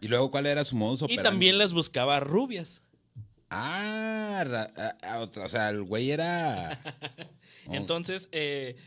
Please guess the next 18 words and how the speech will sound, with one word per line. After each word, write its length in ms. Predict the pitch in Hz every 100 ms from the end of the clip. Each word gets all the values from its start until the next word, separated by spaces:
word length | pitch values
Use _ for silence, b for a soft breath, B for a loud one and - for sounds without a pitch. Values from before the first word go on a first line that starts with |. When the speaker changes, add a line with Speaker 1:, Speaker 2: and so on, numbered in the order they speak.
| b b b b b b _ -
Speaker 2:
su 180 | - 165
modus 400 | 165 202 233 -
operi-, 400 | 165 151 143 160 -
operandi 600 | 139 139 151 185 170 165
era, 340 | 151 156 165 _ _ _ _ _ _ _ _ _ _ _ _ _
eh, 520 | - 127 127 127 - _ _ _ _
acecharlas, 760 | - 127 135 117 147 175 233 233
bueno, 240 | 127 113
acercarse 640 | 104 - 117 151 160 208 208
y 260 | 170 185 214
darles 600 | 165 156 160 170 175 - -
pequeños 440 | 127 135 143 139
obsequios, 680 | 131 - 180 180 139 127 - _ _ _ _ -
ganarse 480 | - - - - 123
Speaker 1:
Mm. 40 | 123
Speaker 2:
su 140 | 127
amistad. 440 | 123 127 - 160 160 _ _
Speaker 1:
Sí. 320 | - 90 69